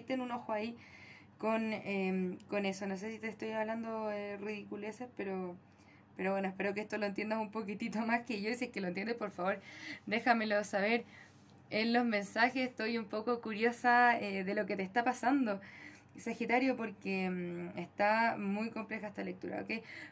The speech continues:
Con mucha ansiedad, con mucha ansiedad, con las ganas de buscar algo nuevo,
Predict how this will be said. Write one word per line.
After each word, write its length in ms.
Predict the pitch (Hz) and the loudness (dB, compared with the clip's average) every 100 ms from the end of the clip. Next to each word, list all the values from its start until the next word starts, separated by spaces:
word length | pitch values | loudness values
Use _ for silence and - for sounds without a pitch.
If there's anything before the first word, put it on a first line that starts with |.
| - | 2
Con 180 | 240 262 | 6 10
mucha 280 | 311 330 339 | 10 8 4
ansiedad, 480 | 302 247 180 196 | 2 0 4 4
con 120 | 202 202 | 4 -6
mucha 240 | 208 247 | -4 -4
ansiedad, 380 | 240 269 269 277 | -2 0 2 2
con 120 | 254 | 2
las 120 | 233 | 0
ganas 200 | 262 285 | 2 2
de 60 | 277 | 2
buscar 300 | 262 - 269 | 0 2 2
algo 220 | 269 247 | 2 0
nuevo, 420 | 240 247 262 269 | 0 2 4 2